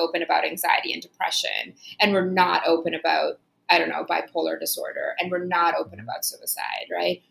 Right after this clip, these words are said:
Speaker 1: Or we're not open about addiction. So even within
Speaker 2: Yeah.
Speaker 1: that, you see some hierarchy, and you still see a little bit of stigma and shame. Um, you know, and Asian cultures are so fixated on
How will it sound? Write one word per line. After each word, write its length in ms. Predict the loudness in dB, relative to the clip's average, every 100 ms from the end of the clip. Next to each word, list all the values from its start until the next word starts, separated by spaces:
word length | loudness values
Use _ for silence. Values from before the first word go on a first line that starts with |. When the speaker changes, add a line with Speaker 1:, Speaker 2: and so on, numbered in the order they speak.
| _ 0
Speaker 1:
Or 100 | 4
we're 160 | 4 6
not 260 | 6 6
open 240 | 4 0 -4
about 240 | -2 -2
addiction. 720 | -4 -4 -4 -4 -6 -12 -18 _ _
So 480 | 4 8 8 6 2 -6 -4
even 300 | 2 4 4 4
within 260 | 2 2
Speaker 2:
Yeah. 60 | 4
Speaker 1:
that, 260 | 4 4 2
you 60 |
see 340 | 0 2 2 0
some 220 | -2 -4
hierarchy, 680 | 0 0 -2 -4 -2 -2 -2
and 280 | -6 -12 -14
you 100 | -4
still 240 | 0 2 2
see 520 | 4 4 4 2 -6 _ -2
a 80 | 0
little 200 | 2 0
bit 120 | -2
of 80 | -4
stigma 420 | -4 -4 -4 -6
and 140 | -4 -2
shame. 540 | 0 0 -2 -6 -12 _ _ _ _ _ _
Um, 680 | 0 2 2 0 -2 -4 -8 _ _ _
you 120 | -4 -2
know, 220 | 0 -2 -2
and 120 | -2 2
Asian 300 | 4 4 0
cultures 640 | -2 -2 0 0 2 2
are 440 | 2 2 0 -2 -10 _ _ -6
so 440 | 0 4 6 4
fixated 800 | 2 -4 0 4 4 4 4 2
on 140 | -2